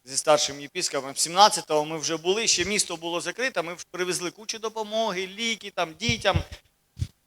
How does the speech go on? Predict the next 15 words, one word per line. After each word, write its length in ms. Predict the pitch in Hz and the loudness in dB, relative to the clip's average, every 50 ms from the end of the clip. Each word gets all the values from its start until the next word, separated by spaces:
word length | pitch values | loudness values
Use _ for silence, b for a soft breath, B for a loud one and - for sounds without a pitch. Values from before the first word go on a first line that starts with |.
| _ _ _ _ _ _ - | _ _ _ _ _ _ -12
Отак 380 | 160 165 - 190 180 - 156 | -8 6 6 6 6 6 2
натовп 440 | 175 185 180 160 143 - 139 120 - | 4 6 6 6 6 2 -8 -10 -6
стоїть, 400 | - - - 180 202 233 226 - | -8 -4 0 0 0 0 -2 -6
отак, 300 | 180 - 151 139 - - | -6 -2 -2 -2 0 -2
як 140 | 139 131 - | -8 -8 -8
цей 140 | - 156 143 | -8 -8 0
зал, 180 | 147 170 156 | 2 4 4
отак 220 | 143 127 135 127 120 | 4 2 -2 -6 -6
забите, 560 | 113 127 160 156 151 156 156 135 117 - 113 - | 0 0 0 0 2 0 -2 -2 -2 -8 -10 -2
все, 320 | - - - 143 147 135 | 0 0 0 2 0 -2
отак 280 | 123 117 - _ 113 _ _ | -2 -4 -10 _ -20 _ _
натовп 340 | 143 143 135 113 131 117 - | -2 -2 -2 -2 -2 -14 -14
стоїть 240 | - 170 175 160 156 | -8 -8 -8 -8 -8
на 60 | 139 | -16
вулиці. 240 | 127 120 _ _ | -20 -20 _ _